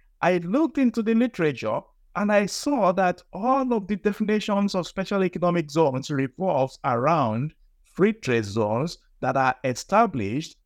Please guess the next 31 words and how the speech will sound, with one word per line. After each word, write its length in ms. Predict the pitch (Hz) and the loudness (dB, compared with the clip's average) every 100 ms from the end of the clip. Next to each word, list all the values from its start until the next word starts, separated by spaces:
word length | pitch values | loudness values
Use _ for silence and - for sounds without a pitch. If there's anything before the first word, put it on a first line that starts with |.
| - | -4
and 200 | 135 120 | -2 -2
licensed 840 | 117 170 262 247 120 107 120 160 _ _ | 2 2 2 -2 -4 -2 -4 -6 _ _
by 180 | - 151 | -4 -2
the 140 | 151 147 | -2 -4
state. 540 | - 233 - - - _ - | -2 0 -2 -6 -18 _ -4
And 140 | 143 | 0
I 120 | 143 143 | 0 -2
said 520 | - 233 147 123 - _ _ _ - | -2 0 0 -2 -8 _ _ _ -2
we 160 | 156 | -2
needed 640 | 135 156 233 214 113 131 - | 0 2 2 2 0 -2 -2
to 180 | 147 - | -4 -2
expand 800 | 131 - - - 208 131 131 151 _ | -2 -2 -8 0 0 2 0 -4 _
this 220 | 143 131 | -6 -4
definition 800 | - 123 120 120 117 110 104 226 | -2 -2 0 0 0 0 -2 -2
to 100 | 143 131 - | -2 -4 -2
also 480 | 190 220 - 214 - | -2 -2 0 -2 0
include 760 | 175 143 131 - 190 127 143 - _ _ 143 | 0 -2 -2 0 0 0 -4 -8 _ _ -4
those 440 | 185 165 123 135 | 2 2 0 -2
who 240 | 165 147 | -2 0
are 160 | 147 131 | 2 2
not 400 | 131 170 247 - | 2 0 0 -2
non-state 680 | 135 214 311 - 127 107 - 101 | 0 2 2 0 0 0 -2 -2
actors, 600 | 101 - 120 104 156 - _ - | -2 -2 -2 0 0 -4 _ -2
but 220 | 139 131 | 0 0
who 180 | 202 220 | -2 -2
believe 600 | 165 160 190 180 127 131 | -2 -2 0 0 0 -2
they 100 | 139 | -2
are 140 | 120 - | -2 -2
also 380 | 147 214 196 143 | -2 -2 -2 -2
taking 480 | 135 127 - 123 | -2 -4 0 2
advantage 800 | 107 104 - 202 233 127 110 117 | 2 -2 0 2 2 0 -4 -8